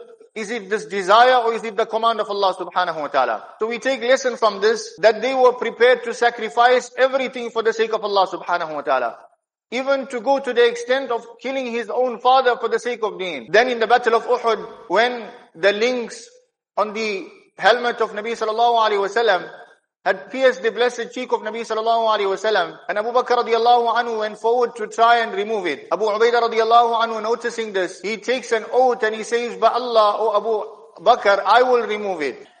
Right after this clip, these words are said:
And then he tries to remove it with his fingers, but he was not successful. So he grabs onto it with his tooth, and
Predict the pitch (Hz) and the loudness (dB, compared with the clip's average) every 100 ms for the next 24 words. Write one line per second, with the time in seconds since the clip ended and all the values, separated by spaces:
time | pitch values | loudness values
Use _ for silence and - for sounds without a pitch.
0 | - 190 233 226 - 240 240 233 - 220 | -6 -2 -2 -4 2 6 6 4 -2 -6
1 | 208 233 226 214 208 208 - 240 220 170 | -4 -6 -6 -8 -8 -8 -8 -4 0 -2
2 | 156 - - _ _ _ 202 226 226 226 | -2 -12 -20 _ _ _ -4 0 0 0
3 | 240 240 190 - 165 - 120 104 - 202 | -2 0 -2 0 -2 -2 -6 -6 -8 -8
4 | 202 180 208 254 226 240 233 233 233 214 | -6 0 4 4 4 -2 -2 -8 -8 -8
5 | 214 220 - - 226 - - 220 254 | -8 -8 -8 -4 -4 -2 2 4 4